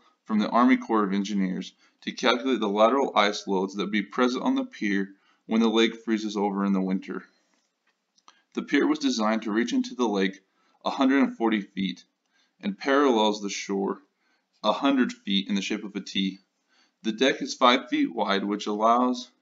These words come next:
for fishing from both sides of the pier. This shape is illustrated in the rendering. The pier is constructed of fourteen inch steel hollow piles, which are driven twenty feet into the lake bed.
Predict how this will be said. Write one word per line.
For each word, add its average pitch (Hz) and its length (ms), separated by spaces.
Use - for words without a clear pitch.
for 117 140
fishing 123 400
from 104 160
both 117 220
sides 110 280
of 110 80
the 98 80
pier. 95 300
This 127 160
shape 127 280
is 110 120
illustrated 110 600
in 101 100
the 95 100
rendering. 95 480
The 120 80
pier 156 220
is 175 140
constructed 123 560
of - 180
fourteen 131 480
inch 101 340
steel 120 280
hollow 104 340
piles, 87 520
which 120 200
are 117 60
driven 135 680
twenty 143 300
feet 117 360
into 101 160
the 104 80
lake 95 300
bed. - 220